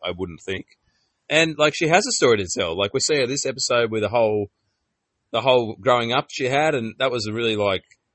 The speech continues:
you know, emotional story she told, which is, you know, I, I thought it was great. Um, and then her story of the season is, like,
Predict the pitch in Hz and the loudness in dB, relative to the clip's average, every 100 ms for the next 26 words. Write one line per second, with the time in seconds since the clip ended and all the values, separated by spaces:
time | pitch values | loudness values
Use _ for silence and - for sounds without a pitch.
0 | - 95 85 104 120 123 101 - 117 135 | -10 -6 -2 0 0 0 -6 0 2 2
1 | 151 139 143 147 113 101 95 - - 98 | -2 0 2 2 0 -6 -8 -10 -12 -12
2 | - - 117 107 107 107 87 78 95 110 | -12 -4 -2 0 -2 -2 -6 -6 -2 2
3 | 110 92 117 - 101 95 95 90 - _ | 2 0 -4 -10 -4 -2 -2 -4 -14 _
4 | _ _ _ _ - 147 165 160 170 - | _ _ _ _ -6 2 2 4 2 2
5 | 175 175 147 - 147 170 127 107 117 117 | 2 2 0 2 2 2 0 -2 0 2
6 | 107 - | 0 -4